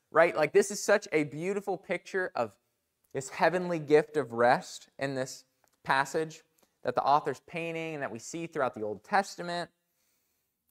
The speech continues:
God resting after creation, the idea of Sabbath, all of this painting this beautiful picture of rest. But this passage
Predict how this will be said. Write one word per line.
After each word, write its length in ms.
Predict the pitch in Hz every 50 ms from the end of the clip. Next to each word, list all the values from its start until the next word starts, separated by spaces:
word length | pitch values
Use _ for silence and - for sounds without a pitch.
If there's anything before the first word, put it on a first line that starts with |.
| _ - 120
God 420 | 110 160 151 147 156 165 170 165 156
resting 600 | 156 151 151 143 156 - - - 156 151 147 135
after 340 | 127 131 - - 123 110 98 -
creation, 880 | - - - 123 104 107 120 143 160 185 170 - - 185 165 165 165 156
the 120 | 143 120
idea 420 | 107 107 110 113 127 131 120 104 101
of 100 | 101 -
Sabbath, 560 | - - - 151 143 151 160 160 156 147 - -
all 240 | 147 170 208 233 214
of 80 | 180
this 100 | 160 147
painting 340 | - - 185 175 170 165 151
this 120 | 135 120
beautiful 480 | 120 127 127 160 185 220 226 - 214 175
picture 360 | - 220 165 - - 170 151
of 120 | 131 117 123
rest. 300 | 151 156 147 - - _ _ _ _ _ _ _
But 220 | - 165 - - -
this 200 | 190 247 285 -
passage 720 | - - 233 180 185 208 - - 247 254 240 - -